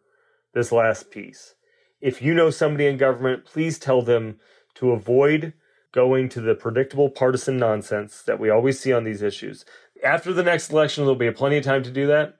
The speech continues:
After this, after we get the fixes done, I don't even care if it's after the next election, but if we can get those fixes done that we need Congress to do,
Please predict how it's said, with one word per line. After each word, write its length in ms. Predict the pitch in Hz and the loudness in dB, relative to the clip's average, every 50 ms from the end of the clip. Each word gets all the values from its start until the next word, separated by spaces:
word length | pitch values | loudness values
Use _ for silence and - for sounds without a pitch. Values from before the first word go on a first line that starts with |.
| _ _ _ _ _ _ _ | _ _ _ _ _ _ _
After 280 | - 123 139 - 147 143 | -2 -2 0 0 0 2
this, 420 | 131 143 135 139 - - - - _ | 2 2 0 0 -4 -12 -14 -12 _
after 220 | 123 127 139 - 147 | -2 0 0 0 0
we 120 | 143 139 | -2 -2
get 400 | 123 107 107 104 147 151 143 - | -2 -4 -4 -2 0 0 0 -2
the 80 | 151 143 | -4 -4
fixes 520 | - - - 147 143 - - 165 160 139 | -4 0 0 0 0 0 -2 -4 -4 0
done, 400 | - 170 160 165 175 180 175 160 - _ _ | 0 0 0 2 0 -2 -8 -12 -16 _ _
I 80 | - 123 | -4 0
don't 120 | 156 165 | 0 2
even 140 | 165 160 151 | 2 2 0
care 140 | 143 156 160 | 0 0 0
if 40 | 139 | 0
it's 100 | 131 151 | 2 0
after 180 | 147 143 - | 0 0 -2
the 60 | 139 139 | -4 -2
next 220 | 139 135 131 - | -2 -2 0 0
election, 280 | 147 143 127 - 113 - - - - - _ | 0 0 0 -2 -12 -18 -18 -20 -20 -16 _
but 80 | - | -4
if 100 | 139 127 | -2 2
we 100 | 170 208 | 2 0
can 180 | 180 185 160 135 | 0 0 -4 -4
get 240 | 127 - 196 196 196 | 0 2 2 2 4
those 240 | 202 196 180 - - | 2 2 2 0 -2
fixes 460 | - 185 180 - - 151 139 120 - | -2 -2 -2 -2 0 -2 -2 -2 0
done 380 | - 113 95 95 101 101 104 _ _ _ _ _ _ _ | -2 -2 -2 -2 -6 -10 -18 _ _ _ _ _ _ _
that 180 | 127 127 123 | 0 0 2
we 120 | 123 131 131 | 2 0 0
need 260 | 127 143 156 156 143 | 0 -2 -4 -4 -6
Congress 440 | - - 143 151 156 147 151 143 - | -2 0 0 0 2 0 -2 -4 -4
to 120 | - 135 | -10 -10
do, 320 | 123 131 143 160 196 214 | -4 -2 0 0 -2 -2